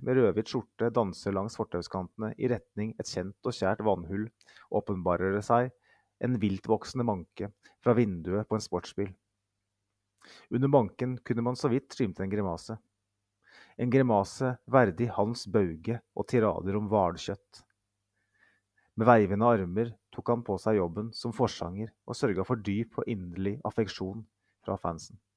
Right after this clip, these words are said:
"He fucking gets it", ble meldt av Twitteratet. "Fremtidig kaptein", ble også forsiktig meldt.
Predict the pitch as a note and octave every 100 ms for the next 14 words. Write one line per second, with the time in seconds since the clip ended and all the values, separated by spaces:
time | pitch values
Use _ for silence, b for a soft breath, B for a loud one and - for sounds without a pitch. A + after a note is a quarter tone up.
0 | _ _ _ _ _ _ _ _ C#3+ D3+
1 | E3 - - - - D3+ D#3 C3 - B2
2 | - - _ _ _ _ A2 G2 F#2+ F#2
3 | - - G2+ - G2+ E2+ - F2+ _ b
4 | b b b b - D#3 F3+ F#3 - B2
5 | B2+ D#3+ - D#3+ - C#3+ E3 G#2 - _
6 | _ _ _ _ G#2 F#2 - G2+ - A2+
7 | G#2 F#2+ G2 F#2 E2+